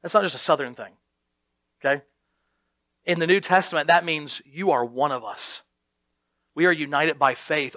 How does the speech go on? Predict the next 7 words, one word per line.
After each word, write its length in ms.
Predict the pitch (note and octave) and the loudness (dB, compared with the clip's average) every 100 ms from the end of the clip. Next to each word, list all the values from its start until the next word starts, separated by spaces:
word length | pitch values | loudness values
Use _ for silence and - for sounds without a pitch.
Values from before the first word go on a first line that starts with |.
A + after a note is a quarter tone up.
| - | 4
Our 140 | D#3 | 4
brotherhood, 800 | C3+ C#3+ D#3 E3+ D#3 C#3+ A#2+ A2+ _ - | 4 4 6 6 2 0 -2 -4 _ 2
our 220 | D#3+ E3 | 6 6
sisterhood 720 | - - F#3+ - F3 D#3 C3+ | 2 0 0 0 0 0 2
goes 240 | E3+ E3+ C#3 | 2 2 0
beyond 420 | D#3+ E3 E3 D3 | 2 4 4 2
blood 480 | D#3 D3+ D3+ A#2 | 2 6 6 4